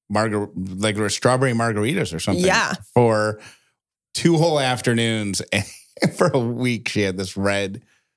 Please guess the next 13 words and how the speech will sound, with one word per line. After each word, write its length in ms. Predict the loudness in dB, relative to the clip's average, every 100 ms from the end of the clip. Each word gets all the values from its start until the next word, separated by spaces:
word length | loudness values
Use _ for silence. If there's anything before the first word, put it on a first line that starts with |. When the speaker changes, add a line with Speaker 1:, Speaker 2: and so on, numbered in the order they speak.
| _ _ _ _ _ -2
Speaker 1:
thing. 240 | -2 -4 -2
And 300 | 0 2 -2 0
it, 200 | 0 2
it's 160 | 0 0
one 140 | 0
of 40 | 2
those, 240 | 0 0
if 160 | -2 0
you 80 | 0
know, 220 | 0 0
you 160 | 0
know, 300 | -2 -2 -2
because 500 | -2 -2 -2 -2 -6